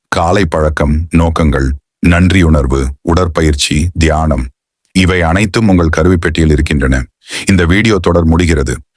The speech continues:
ஆனால் உங்கள் வாழ்க்கையின் அருமையான அத்தியாயம் இப்போதுதான் தொடங்குகிறது. நீங்கள் இந்த மாற்றத்தை உருவாக்கியிருக்கிறீர்கள். இனி அதை வளர்த்தெடுக்கவும். உங்கள் வாழ்க்கையின் ஆசிரியர் நீங்களே. நன்றி,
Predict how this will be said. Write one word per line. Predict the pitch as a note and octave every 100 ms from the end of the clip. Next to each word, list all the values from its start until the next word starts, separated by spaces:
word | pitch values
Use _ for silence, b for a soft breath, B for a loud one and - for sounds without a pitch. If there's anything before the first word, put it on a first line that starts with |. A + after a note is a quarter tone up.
| B B A2
ஆனால் | B2+ C3+ C#3 G#2+
உங்கள் | G2+ F#2+
வாழ்க்கையின் | F2+ G2 C#3 C#3 B2+ F2
அருமையான | F2+ A2+ A2 A2 E2+
அத்தியாயம் | E2 F#2+ F#2 F#2 F#2+ - F#2
இப்போதுதான் | E2 G#2+ F#2+ F2 F2 F2
தொடங்குகிறது. | D#2+ F2 E2+ D2+ C#2 C2 - _ B B -
நீங்கள் | A2+ A2+ G#2
இந்த | F#2+
மாற்றத்தை | F2 F2+ A#2+ B2+ A2 G#2
உருவாக்கியிருக்கிறீர்கள். | F2 F#2+ F2 E2+ D#2 D2+ C#2+ C2 B1+ - _ _ -
இனி | E2+ F#2 B2 D3+ D3+ -
அதை | F#2 F2 F2+
வளர்த்தெடுக்கவும். | D#2 F2+ F2+ D#2+ - C2 B1+ A#1+ _ b b b
உங்கள் | G#2+ G2 F2+
வாழ்க்கையின் | F2+ B2+ C3 C3 F#2+ F#2
ஆசிரியர் | G2+ G#2 G2 F2
நீங்களே. | F2 F#2+ G2+ F#2+ F2+
நன்றி, | E2+ D#2+ E2+ G#2+